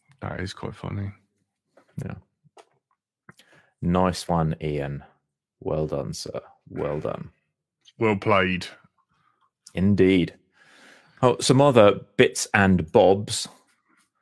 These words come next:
Speaker 2: Um, there's been a new release from our old friends Fat Shark, who've, uh, popped out a new
Speaker 1: Are they still alive?
Speaker 2: bargain, bargain solution.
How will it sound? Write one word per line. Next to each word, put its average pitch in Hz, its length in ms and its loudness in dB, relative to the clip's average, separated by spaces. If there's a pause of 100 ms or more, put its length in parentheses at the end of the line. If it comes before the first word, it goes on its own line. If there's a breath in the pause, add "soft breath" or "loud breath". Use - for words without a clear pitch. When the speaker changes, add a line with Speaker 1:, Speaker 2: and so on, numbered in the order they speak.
(640)
Speaker 2:
Um, 113 400 2 (260)
there's 120 220 6
been 123 500 4
a 120 140 4
new 135 540 4 (460)
release 120 420 2
from 113 540 0 (920)
our 110 180 4
old 113 280 4
friends 113 640 -2 (440)
Fat - 300 0
Shark, - 520 -2 (280)
who've, 95 280 0
uh, 92 180 4
popped - 380 -2
out 101 360 2 (360)
a 107 100 0
new 104 160 2
Speaker 1:
Are 113 60 6
they 123 100 6
still 139 300 4
alive? 151 360 8
Speaker 2:
bargain, 87 300 -2 (640)
bargain 143 520 4
solution. 85 760 -2